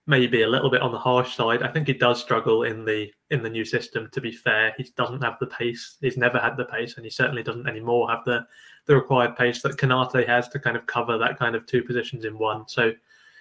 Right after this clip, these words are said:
I understand where that criticism has come from, but, you know, we are talking about squad players at this point if we accept that Van Dijk and Konate are, are the starters. So, you know, they're, if they're the undisputed first choice and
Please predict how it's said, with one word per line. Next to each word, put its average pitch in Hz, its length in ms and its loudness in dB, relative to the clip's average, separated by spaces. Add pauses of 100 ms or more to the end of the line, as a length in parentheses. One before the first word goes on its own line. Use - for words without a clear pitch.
(180)
I 143 120 6
understand 120 720 2 (500)
where 127 160 6
that 135 140 0
criticism 127 420 -2
has - 120 -10
come 123 240 -4
from, 110 260 -6
but, 123 220 2 (640)
you 147 140 6
know, 113 120 6
we 123 140 6
are 131 120 6
talking 127 400 2
about 113 340 0 (320)
squad 185 340 0
players 110 320 0
at - 80 -10
this - 120 -4
point 113 340 -8
if - 100 -14
we 123 120 -2
accept 135 340 -6
that 143 100 -6
Van 120 180 0
Dijk 113 300 -4
and 123 100 -10
Konate 113 600 -2
are, - 20 -6 (480)
are 139 80 0
the 120 80 -2
starters. 123 640 0
So, 117 340 0 (800)
you 143 100 2
know, 110 120 6
they're, 135 260 4
if 147 100 0
they're 147 140 6
the 127 140 6
undisputed 123 500 -4
first 120 220 -4
choice 117 400 0
and 110 380 -8